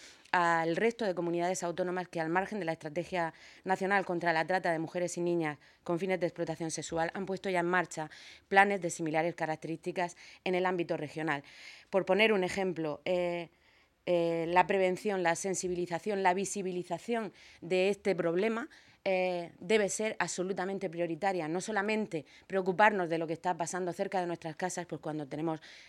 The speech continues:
eh, conocimiento de qué está pasando en localidades como Torre Pacheco hace escasamente unas semanas. Eh, se da la circunstancia de que, según los pocos estudios ex-, existentes, por poner tan solo un ejemplo, los mayores consumidores,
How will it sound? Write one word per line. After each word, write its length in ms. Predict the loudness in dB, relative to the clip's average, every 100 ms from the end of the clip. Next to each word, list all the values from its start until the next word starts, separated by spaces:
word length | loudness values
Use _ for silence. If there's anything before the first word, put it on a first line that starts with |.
| -4
eh, 180 | -4
conocimiento 640 | -2 -4 -4 -2 0 0 0
de 180 | -2 -2
qué 80 | -4
está 200 | 2 2
pasando 380 | 2 -2 -2 -2
en 60 |
localidades 500 | -2 -4 -2 -2 -4
como 260 | -6 -6 -4
Torre 200 | -4 -4
Pacheco 480 | -4 -4 -6 -6 -6 -10 -10
hace 420 | -6 -4 -2 -2 -2
escasamente 800 | -8 -6 -4 -2 0 0 -2 -4 -8 -12 0
unas 220 | 2 2
semanas. 520 | 2 2 2 0 -8 -14 -20 -4 2
Eh, 580 | 4 4 0 -4 -6 -12 _ _ _ _ _
se 220 | -6 0 8
da 140 | 8
la 80 | 8
circunstancia 640 | 4 -6 0 0 0 0
de 160 | 0 0
que, 100 | -2
según 420 | -2 0 2 2
los 300 | 0 -2 -8 -16 2
pocos 360 | 4 4 0
estudios 380 | -4 -2 -2 -2
ex-, 160 | -4 -4
existentes, 640 | -4 -4 -2 0 0 -2 -6 -10 -18 0
por 140 | 2
poner 220 | 4 4
tan 180 | 2 0
solo 160 | 0 -2
un 80 | -2
ejemplo, 420 | -2 -4 0 0
los 100 | 2
mayores 300 | 2 2 0
consumidores, 720 | -4 -6 -4 0 2 0 -4